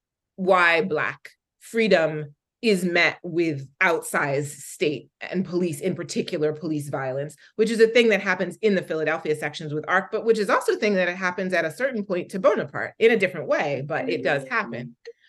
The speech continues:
Um, so I, so I was interested in those questions. And I was also, I was also interested in questions about, you know, just sort of regular stuff, like,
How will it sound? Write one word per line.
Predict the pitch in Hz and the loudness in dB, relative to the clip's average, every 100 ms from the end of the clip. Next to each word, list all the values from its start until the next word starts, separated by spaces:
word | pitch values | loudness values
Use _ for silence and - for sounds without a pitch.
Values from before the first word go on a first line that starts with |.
| _ _ - | _ _ 2
Um, | 202 196 180 175 175 _ _ _ | 6 8 6 2 -10 _ _ _
so | - 262 240 220 202 196 190 _ _ _ _ - | 0 4 8 8 6 0 -6 _ _ _ _ 2
I, | 233 214 | 4 4
so | 214 247 | 2 0
I | |
was | 226 | 0
interested | 240 247 226 214 180 | -2 -4 -8 -8 -4
in | |
those | 175 180 | -2 -2
questions. | 180 170 - 151 160 - _ _ - | -4 -8 -8 -12 -12 -18 _ _ 2
And | |
I | 311 | 4
was | 330 | 6
also, | 523 539 508 440 - | 4 6 4 4 -2
I | 320 | -2
was | 311 | 0
also | 440 466 | 2 2
interested | 294 302 294 - 294 | 0 -6 -10 -10 -6
in | 269 254 | -6 -6
questions | 269 277 - 269 247 | -8 -10 -8 -8 -6
about, | 233 214 165 - _ _ _ _ | -2 -2 -2 -6 _ _ _ _
you | 294 | -2
know, | 285 | 0
just | 392 - | 0 -2
sort | 381 | 0
of | 392 208 190 | 0 0 -6
regular | 220 226 233 233 208 | 0 2 4 2 2
stuff, | - 180 131 - | -2 -6 -8 -4
like, | 190 185 | -4 -4